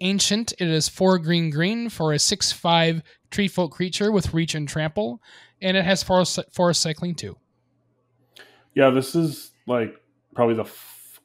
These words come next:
Speaker 2: fourth on my list, or third. No, it's probably third for the, the land cyclers. Uh,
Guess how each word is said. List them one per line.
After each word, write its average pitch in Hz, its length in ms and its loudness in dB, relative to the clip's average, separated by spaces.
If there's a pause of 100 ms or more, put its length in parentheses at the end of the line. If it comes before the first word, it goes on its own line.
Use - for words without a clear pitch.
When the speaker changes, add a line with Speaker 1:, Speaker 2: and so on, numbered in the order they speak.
Speaker 2:
fourth 117 720 -4
on 127 100 0
my 127 60 -2
list, 127 320 -4
or 104 60 -10
third. 110 520 -4
No, 113 140 0
it's 107 100 -8
probably 156 200 2
third 95 480 -8 (260)
for - 140 -12
the, 104 280 -14
the 202 260 -10 (540)
land 107 260 -6
cyclers. 120 640 -6 (560)
Uh, 127 380 6